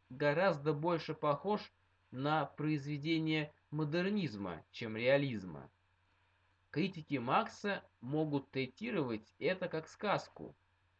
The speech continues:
но они не могут в то же самое время утверждать, будто Марксу больше нравился общественный строй, похожий на тысяча девятьсот восемьдесят четыре Джорджа Оруэлла.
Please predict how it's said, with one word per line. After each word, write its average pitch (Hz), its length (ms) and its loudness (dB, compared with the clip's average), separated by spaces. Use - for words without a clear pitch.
но 131 200 0
они 156 220 0
не 185 140 -4
могут 175 420 2
в - 60 -20
то 143 200 0
же 113 120 -6
самое 113 500 0
время 135 480 0
утверждать, 117 680 0
будто 127 400 -4
Марксу 123 680 -2
больше 131 460 0
нравился 117 600 2
общественный 107 580 -4
строй, 196 440 -2
похожий 127 580 2
на 110 340 -2
тысяча 127 280 -4
девятьсот 110 440 -4
восемьдесят 110 400 -8
четыре 135 600 -4
Джорджа 123 460 2
Оруэлла. 98 760 0